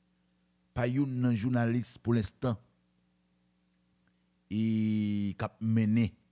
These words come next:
ni sur radio, ni sur réseau.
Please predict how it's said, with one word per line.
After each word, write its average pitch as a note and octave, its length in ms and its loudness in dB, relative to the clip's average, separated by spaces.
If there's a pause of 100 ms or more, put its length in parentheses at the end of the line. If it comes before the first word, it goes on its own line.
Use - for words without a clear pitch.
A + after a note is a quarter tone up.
(300)
ni G2 260 -2
sur G#2+ 240 -2
radio, G2+ 520 -2
ni G2 300 0
sur A2+ 320 -6
réseau. G#2 500 -2